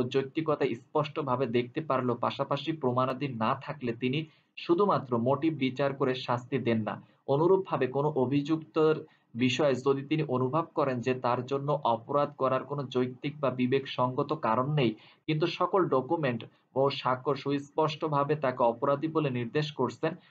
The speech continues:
তখন তিনি তাকে অপরাধী বলে স্বীকার করে নিতে বাধ্য হন।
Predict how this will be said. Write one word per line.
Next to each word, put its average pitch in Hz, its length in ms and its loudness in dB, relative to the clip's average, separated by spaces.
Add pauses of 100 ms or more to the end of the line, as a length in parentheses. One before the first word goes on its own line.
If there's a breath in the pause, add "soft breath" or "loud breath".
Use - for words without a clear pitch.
(160 soft breath)
তখন 156 340 2
তিনি 147 200 0
তাকে 147 240 0
অপরাধী 139 440 2
বলে 147 220 0
স্বীকার 143 420 -2
করে 123 240 0
নিতে 120 220 -4
বাধ্য 113 380 -2
হন। 113 220 0